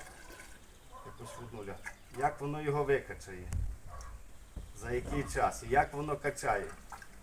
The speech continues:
Річ доволі така, що я вам кажу, що хтось щось, можливо, додумає, хтось ще щось придумає, хтось зробить ще краще. І це буде якимось, ну, я вам скажу, результат, тому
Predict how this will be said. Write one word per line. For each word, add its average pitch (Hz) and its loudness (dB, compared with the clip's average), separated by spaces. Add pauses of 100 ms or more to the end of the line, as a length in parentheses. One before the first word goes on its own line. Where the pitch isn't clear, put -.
(760)
Річ 160 2
доволі 135 6 (100)
така, 170 8
що - 0
я 123 8
вам 120 -4
кажу, 120 2
що 110 -2 (1400)
хтось 202 10
щось, - 10
можливо, 175 12
додумає, 151 2 (140)
хтось - 6
ще 381 8
щось 381 8
придумає, 135 2 (100)
хтось 170 -2
зробить 180 6
ще 185 6
краще. - 8 (760)
І 143 -2
це 170 12
буде 156 8
якимось, 156 2
ну, 143 -2
я 147 0
вам 143 0
скажу, 131 2
результат, 139 4
тому 113 -8